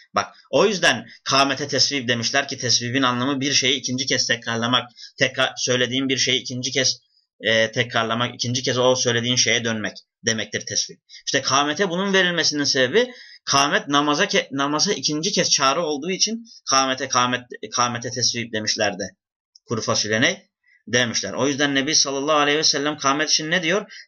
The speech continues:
Diyor ki hadis-i şerifte, "İzâ nûdiye lissalâti edbera şeytan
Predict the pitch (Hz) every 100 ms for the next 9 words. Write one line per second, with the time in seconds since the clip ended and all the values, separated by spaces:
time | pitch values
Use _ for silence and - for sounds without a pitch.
0 | - 147 202 - 113 120 117 113 113 110
1 | - 190 220 - - 131 135 165 156 185
2 | 156 139 143 - 143 165 180 165 - 160
3 | 147 143 135 127 120 170 190 214